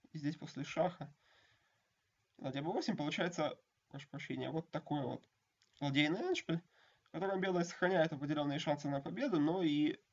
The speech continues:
э, возможности чёрных здесь далеко не исчерпаны. Более того, как мне кажется, объективно эта позиция ближе к ничьей. Хотя, безусловно, чёрным ещё придётся поп-,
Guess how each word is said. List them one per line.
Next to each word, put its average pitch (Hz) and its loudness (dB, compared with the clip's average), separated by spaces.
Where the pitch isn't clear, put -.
э, - -2
возможности 147 2
чёрных 165 0
здесь 139 -4
далеко 135 -2
не 139 0
исчерпаны. - -6
Более 156 0
того, 147 4
как 151 -10
мне 139 -2
кажется, 156 0
объективно 143 2
эта 135 0
позиция 147 -2
ближе 143 -2
к - -18
ничьей. 151 -4
Хотя, - -4
безусловно, 139 -2
чёрным 131 -4
ещё 135 -4
придётся 131 -2
поп-, 139 -8